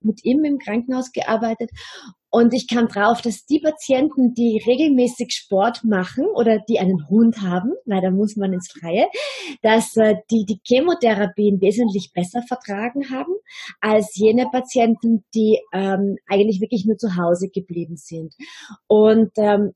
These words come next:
nachdem ich immer schon recht viel Sport gemacht habe, also nicht leistungsmäßig, aber ich habe mich immer schon sehr viel bewegt, habe ich mir gedacht, ich möchte da ein bisschen tiefer gehen in diese ganze Ecke,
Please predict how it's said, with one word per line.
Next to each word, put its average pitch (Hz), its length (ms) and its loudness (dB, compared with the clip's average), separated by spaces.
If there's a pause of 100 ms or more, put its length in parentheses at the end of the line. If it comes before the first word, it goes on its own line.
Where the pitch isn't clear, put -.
nachdem 220 280 2
ich 226 160 2
immer 226 200 2
schon 233 340 4 (220)
recht 208 240 -4 (480)
viel 220 160 2
Sport 185 360 -2
gemacht 196 380 -2
habe, 349 200 -6
also 185 180 -2
nicht 190 180 0
leistungsmäßig, 214 840 2
aber 180 120 -2
ich 180 100 -6
habe 180 140 -6
mich 185 120 -4
immer 202 180 -2
schon 202 180 -2
sehr 196 140 -2
viel 208 220 0
bewegt, 190 360 0 (420)
habe 202 120 -2
ich 190 100 -4
mir 226 120 4
gedacht, 208 360 0
ich 185 100 -2
möchte 226 340 2
da 208 220 0 (460)
ein 196 140 0
bisschen 233 340 0
tiefer 349 320 2
gehen 247 320 -2 (320)
in 226 140 4
diese 226 220 2
ganze 214 460 0
Ecke, 208 580 0